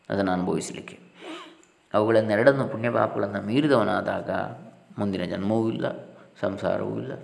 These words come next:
ಸೃಷ್ಟಿ ಅವನಿಗೆ, ಅವನ ಪಾಲಿಗಿಲ್ಲ. ಅವನು ಜೀವನ್ಮುಕ್ತನೆನಿಸಿಕೊಳ್ತಾನೆ. ವ್ಯಾವಹಾರಿಕವಾಗಿ ಹೇಗೆ ಇರಲಿ, ಪಾರಮಾರ್ಥಿಕವಾಗಿ ಜೀವನ್ಮುಕ್ತನೆನಿಸ್ತಾನೆ. ಮುಂದಿನ ಪ್ರಶ್ನೆ ಕೇಳ್ತಾರೆ, "ಆತ್ಮನಿಗೆ ದೇಶ, ಕಾಲ, ವಸ್ತುಗಳಿಂದ ಆಗತಕ್ಕಂತಹ ಎಲ್ಲೆ, ಕಟ್ಟು,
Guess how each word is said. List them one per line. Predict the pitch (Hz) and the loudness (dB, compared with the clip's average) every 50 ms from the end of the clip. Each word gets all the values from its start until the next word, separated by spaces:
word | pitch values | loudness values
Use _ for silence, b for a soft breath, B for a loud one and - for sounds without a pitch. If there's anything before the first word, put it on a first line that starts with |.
| - - b b b b b b b b b _ - | -18 -20 b b b b b b b b b _ -6
ಸೃಷ್ಟಿ | - 120 - - - - 110 107 - - - - - | -6 -6 -6 -6 -10 -8 -8 -8 -8 -12 -10 -4 -2
ಅವನಿಗೆ, | 113 107 110 113 120 147 175 | -2 0 0 0 -2 -2 -2
ಅವನ | 160 - 110 127 120 | 0 2 2 4 2
ಪಾಲಿಗಿಲ್ಲ. | - - 98 98 104 113 - - - - - | 2 0 0 -2 -2 -2 -4 -4 -4 -2 0
ಅವನು | 101 117 139 160 214 - - B B B B B - | 0 0 0 -2 -4 -4 -8 B B B B B -4
ಜೀವನ್ಮುಕ್ತನೆನಿಸಿಕೊಳ್ತಾನೆ. | 117 123 127 131 123 110 101 98 - - 101 95 92 98 - - - 90 87 - - - - - - 90 90 - - - - | 0 0 2 2 0 -2 -4 -4 -6 -6 -6 -6 -6 -8 -10 -8 -8 -8 -8 -6 -6 -8 -8 -8 -10 -12 -12 -14 -18 -12 -2
ವ್ಯಾವಹಾರಿಕವಾಗಿ | - 98 101 104 104 101 101 98 101 - - 113 120 117 107 | 2 4 4 4 4 4 2 0 0 0 0 0 0 0 -2
ಹೇಗೆ | 98 95 98 98 101 101 | -2 -2 -2 -2 -2 -4
ಇರಲಿ, | 90 82 - 95 123 170 - - B B B B B B B B B B | -4 -4 -4 -4 -4 -4 -6 -8 B B B B B B B B B B
ಪಾರಮಾರ್ಥಿಕವಾಗಿ | - 98 101 104 101 92 85 - - - - - - 165 170 | 2 4 4 4 2 0 -2 -4 -6 -10 -8 -6 -4 -4 -4
ಜೀವನ್ಮುಕ್ತನೆನಿಸ್ತಾನೆ. | 151 - - 95 90 - - - - - 104 - - - - - - - - - _ _ _ _ - - 123 | -4 -4 -6 -6 -6 -8 -12 -16 -16 -16 -16 -16 -16 -18 -20 -20 -20 -20 -20 -20 _ _ _ _ -10 -2 2
ಮುಂದಿನ | 135 143 143 135 127 | 4 4 6 6 6
ಪ್ರಶ್ನೆ | - 110 101 - - 101 95 | 4 4 -2 -2 -2 -4 -2
ಕೇಳ್ತಾರೆ, | 90 95 92 - - - 85 - 101 127 147 135 - - - - - B B B B B B B B B - | -2 -2 -2 -2 -4 -6 -6 -6 -6 -6 -8 -10 -12 -14 -16 -20 -20 B B B B B B B B B 2
"ಆತ್ಮನಿಗೆ | - 117 147 156 156 - 151 139 127 120 110 110 101 - | 4 6 6 4 4 4 2 4 4 4 2 0 2 4
ದೇಶ, | 104 113 117 120 117 - 113 | 4 6 6 6 4 4 2
ಕಾಲ, | 104 101 101 - 101 101 101 101 98 98 | 2 2 2 4 6 6 8 8 6 6
ವಸ್ತುಗಳಿಂದ | 95 95 95 98 98 - - - 110 107 101 101 95 90 92 | 4 4 4 2 0 0 -2 -2 2 2 2 2 2 2 2
ಆಗತಕ್ಕಂತಹ | 90 90 92 95 95 90 - 90 90 87 - 87 | 2 2 0 -2 -6 -4 -4 -4 -4 -4 -6 -6
ಎಲ್ಲೆ, | 87 87 87 95 104 104 101 95 92 - | -4 -2 -2 -2 0 0 -2 -2 -4 -4
ಕಟ್ಟು, | - - - 107 - - - - - | -4 -2 0 0 0 0 -2 -6 -8